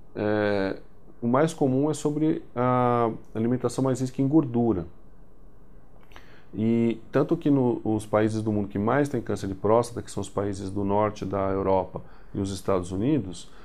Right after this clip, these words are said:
são pa-, países que sabidamente se consome muita gordura animal na sua dieta do dia a dia. Portanto, prevenir, tentar diminuir hábitos que, ou comidas que tenham muita gordura animal.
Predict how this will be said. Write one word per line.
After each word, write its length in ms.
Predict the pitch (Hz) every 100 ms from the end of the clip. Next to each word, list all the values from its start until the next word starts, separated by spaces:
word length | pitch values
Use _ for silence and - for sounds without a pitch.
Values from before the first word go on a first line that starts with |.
| -
são 360 | - - 156 170
pa-, 120 | 185 175 -
países 380 | 143 120 123 131
que 260 | - 151 143
sabidamente 560 | 139 123 139 123 120
se 100 | -
consome 360 | 139 135 135 127
muita 260 | 120 131
gordura 400 | 139 139 120 123
animal 560 | 127 151 139 104 110 113 - -
na 100 | 120
sua 220 | 113 - 120
dieta 540 | 117 113 110 123 120
do 160 | 117 117
dia 220 | 117 131
a 20 |
dia. 280 | 110 - 87 - - - - - -
Portanto, 500 | 113 - 147 147 160 - -
prevenir, 640 | 123 120 120 127 139 - - -
tentar 280 | - 131 120
diminuir 560 | 120 139 135 117 123 - -
hábitos 440 | 113 113 120 123
que, 200 | - -
ou 140 | 123 120
comidas 400 | 156 123 120 123
que 100 | 135
tenham 200 | 127 120
muita 160 | 120
gordura 340 | 123 123 120 117
animal. 380 | 127 120 87